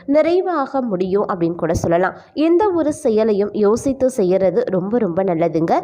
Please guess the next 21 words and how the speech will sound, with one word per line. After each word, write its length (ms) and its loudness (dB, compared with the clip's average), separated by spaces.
வீண் 320 4
விவகாரங்கள்ல 880 0
தலையிடாம 720 0
ஒதுங்கி 380 0
விடுவதும் 600 -2
விருச்சிக 380 -2
ராசியினருக்கு 840 -2
நன்மையை 440 0
தரும் 280 0
அப்படின்னு 260 -4
கூட 160 -2
சொல்லலாம். 520 -2
அதே 260 0
போல, 300 -2
அரசியல் 600 -4
துறையினருக்கு 640 0
தேவையற்ற 640 0
பிரச்சனைகள்ல 840 0
தலையிடாமல் 800 -2
இருப்பதும் 460 0
நல்லதுங்க. 600 0